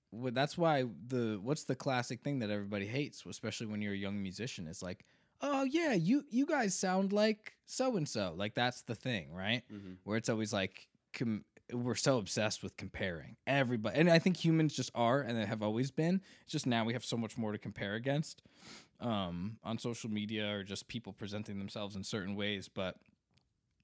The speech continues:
Speaker 1: yeah, and I think that's innovation. I think innovation is truly, like, the people in society that can be, that can have the means, the time, and the ability, whether
Speaker 2: Mm-hmm.
Speaker 1: that be mentally, creatively,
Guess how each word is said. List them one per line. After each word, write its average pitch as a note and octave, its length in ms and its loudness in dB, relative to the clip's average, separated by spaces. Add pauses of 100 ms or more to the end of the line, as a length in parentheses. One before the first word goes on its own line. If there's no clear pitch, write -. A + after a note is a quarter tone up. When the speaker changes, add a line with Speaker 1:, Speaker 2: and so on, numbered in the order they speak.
Speaker 1:
yeah, F#3+ 180 0
and D3 80 -2
I D3 80 -4
think E3+ 160 -6
that's D#3 240 -4
innovation. C3+ 640 0
I A#2+ 80 -4
think C#3+ 200 0
innovation C3+ 520 2
is A#2 160 -2
truly, C#3 520 0
like, G2 360 -2 (720)
the A#2 140 -4
people C3+ 400 2
in B2 140 0
society G2 640 0
that F#2 260 -6
can A2+ 320 -4
be, F#2+ 540 -4 (160)
that G#2 160 -4
can D3 160 -2
have C#3 240 -2
the A2+ 100 -6
means, A#2+ 640 -2
the F2 80 -10
time, A2+ 640 -6 (320)
and G2 480 -6 (560)
the A2 140 0
ability, A2+ 580 -2 (280)
whether G2+ 220 -2
Speaker 2:
Mm-hmm. F#2 80 -8
Speaker 1:
that F2+ 180 -6
be F#2 340 -6 (600)
mentally, A2 800 0
creatively, G#2 800 -2